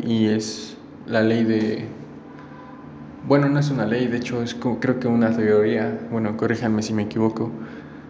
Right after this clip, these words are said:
de Darwin, sí, Charles Darwin, que la ley de la adaptación. Entonces, pues, ahí la tienen, el,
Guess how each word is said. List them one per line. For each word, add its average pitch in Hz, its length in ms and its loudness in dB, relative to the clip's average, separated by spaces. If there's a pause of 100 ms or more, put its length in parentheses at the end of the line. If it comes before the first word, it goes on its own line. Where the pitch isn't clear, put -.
(220)
de 107 560 2
Darwin, 110 520 4 (1400)
sí, 147 200 0 (480)
Charles 123 300 6
Darwin, 123 380 0
que - 420 -2 (840)
la 110 120 6
ley 117 240 4
de 113 120 0
la 107 120 2
adaptación. 110 680 -2
Entonces, 110 400 0
pues, - 320 -6 (800)
ahí 117 180 4
la 104 140 4
tienen, 123 400 4
el, 104 180 0